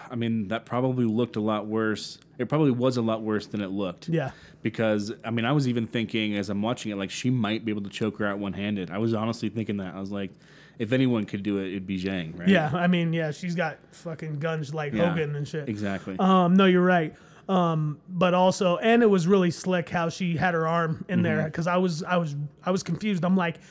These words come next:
Speaker 2: "How are you holding her arm?" You know, like, even though you've got both of your legs, like, think about it. Think about your arm and your wrist and how easy it is to move it or
Speaker 1: Yeah.
Speaker 2: disc-,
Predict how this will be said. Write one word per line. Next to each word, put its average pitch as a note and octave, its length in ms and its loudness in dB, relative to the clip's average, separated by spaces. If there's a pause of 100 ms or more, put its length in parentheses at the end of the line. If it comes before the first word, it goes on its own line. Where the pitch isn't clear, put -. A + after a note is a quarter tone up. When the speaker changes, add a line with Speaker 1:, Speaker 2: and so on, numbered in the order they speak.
(340)
Speaker 2:
"How G#3+ 200 4
are D4 60 6
you B3 160 8
holding G3+ 520 6
her D#3+ 320 -2
arm?" D3+ 280 -4 (260)
You F#3+ 120 4
know, A#3 260 4 (400)
like, G3 240 4
even B3+ 240 6
though C4 120 8
you've A3 200 4
got F3+ 280 4
both A3 200 8
of A#3 80 -4
your G3+ 140 4
legs, F#3+ 480 2 (340)
like, F3+ 440 0
think C4+ 200 4
about E3+ 280 2
it. D3 60 -10
Think A#3 180 0
about B3+ 440 4
your F3+ 240 -4
arm F#3 440 2 (220)
and F#3 140 4
your D#3+ 120 -2
wrist F#3 320 2
and F3 160 0
how G#3 200 4
easy A3 320 6
it F#3+ 120 6
is F#3 160 2
to F3 100 -4
move E3+ 680 2
it B3+ 160 6
or G#3 140 8
Speaker 1:
Yeah. D4 120 8
Speaker 2:
disc-, A#3 260 4